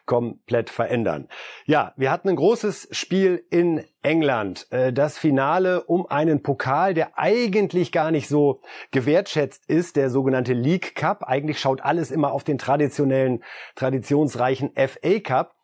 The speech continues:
Ja, aber wenn man dann in Wembley spielt und wenn das Duell Liverpool gegen Chelsea lautet und auch noch Klopp gegen Tuchel, dann ist das nicht irgendein Wettbewerb, sondern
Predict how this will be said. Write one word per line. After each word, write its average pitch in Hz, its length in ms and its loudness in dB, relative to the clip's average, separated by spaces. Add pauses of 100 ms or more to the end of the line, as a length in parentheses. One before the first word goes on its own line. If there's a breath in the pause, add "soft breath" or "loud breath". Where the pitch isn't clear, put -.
Ja, 139 140 0
aber 139 160 0
wenn 156 120 2
man 151 160 2
dann 135 260 -2 (100)
in 135 220 2
Wembley 180 340 2
spielt - 440 0
und 139 100 -2
wenn 156 140 2
das 151 160 0
Duell 143 400 2 (240 loud breath)
Liverpool 151 560 0
gegen 131 480 0
Chelsea 208 440 0
lautet 143 460 2
und 262 240 2
auch 175 140 2
noch 180 240 0
Klopp 185 240 0
gegen 143 200 0
Tuchel, 196 380 0 (320 loud breath)
dann 180 140 2
ist 180 180 -4
das 160 160 0
nicht 151 320 0
irgendein 175 680 0
Wettbewerb, 170 540 0
sondern 147 420 0